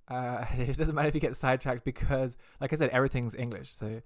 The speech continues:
as long as you're speaking, it's absolutely fine. Um,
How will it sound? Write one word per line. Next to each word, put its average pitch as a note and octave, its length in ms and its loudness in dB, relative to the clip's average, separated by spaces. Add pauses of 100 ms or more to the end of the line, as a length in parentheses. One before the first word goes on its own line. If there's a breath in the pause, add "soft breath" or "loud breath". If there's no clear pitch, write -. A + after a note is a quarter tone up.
(380 soft breath)
as A#2+ 80 -10
long B2+ 100 -2
as A#2+ 40 -4
you're A2 80 -6
speaking, A2+ 360 -6
it's G#2 120 -12
absolutely A2 260 -10
fine. A#2 300 -8 (560 soft breath)
Um, A#2+ 380 -6